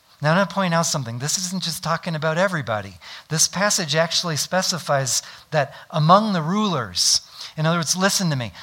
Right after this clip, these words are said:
among those who had some worldly authority,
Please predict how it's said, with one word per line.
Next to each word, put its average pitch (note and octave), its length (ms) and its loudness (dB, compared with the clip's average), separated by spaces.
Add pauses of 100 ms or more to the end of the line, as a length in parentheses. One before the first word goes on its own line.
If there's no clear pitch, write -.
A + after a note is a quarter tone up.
(120)
among F3 500 4
those F3+ 440 2
who F#3 180 -4
had E3+ 480 0 (380)
some F3 600 2
worldly D#3 720 -2
authority, A#2 600 -6